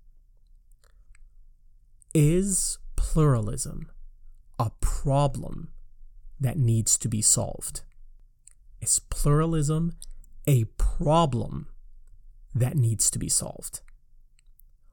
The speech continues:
Well, for hundreds of years, the Ottoman answer to that question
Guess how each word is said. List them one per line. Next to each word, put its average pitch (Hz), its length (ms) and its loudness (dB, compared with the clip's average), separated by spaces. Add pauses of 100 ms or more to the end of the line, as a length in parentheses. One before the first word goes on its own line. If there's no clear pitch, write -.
(160)
Well, 123 80 -2
for - 180 -2
hundreds 151 540 2
of 139 100 4
years, 107 640 0 (520)
the 120 200 -2 (120)
Ottoman 127 460 2
answer 110 380 -2
to 117 140 -2
that 101 200 -2
question - 560 -6